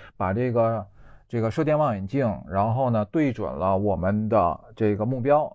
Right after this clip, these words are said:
就是地球外啊，甚至太阳系外、银河系外这些，啊，行星、恒星、星系，然后呢，去探索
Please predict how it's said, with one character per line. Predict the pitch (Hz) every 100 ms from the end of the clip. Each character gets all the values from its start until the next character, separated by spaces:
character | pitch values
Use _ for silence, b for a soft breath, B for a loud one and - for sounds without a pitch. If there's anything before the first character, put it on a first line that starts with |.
| -
就 | - 107
是 | 98 95 98 b b b
地 | 156 127
球 | 113 101
外 | 127 135 95 60 - b b b
啊， | 101 92
甚 | 120 127
至 |
太 | 113 127
阳 | 110 131
系 | - 120
外、 | 104 107
银 | 87 98 107 147
河 | 113 107
系 | 120 151 113 87
外 | 117 92 82 -
这 | - 107
些， | 95 113 113 - B B B
啊， | - 104
行 | 120 117
星、 | 117 135 139 127
恒 | 101 104
星、 | 120 139 135
星 | 123 165 175
系， | - 131 82 87
然 | 92
后 | 110
呢， | 110 98
去 | - 113 92
探 | - 156
索 | 104 69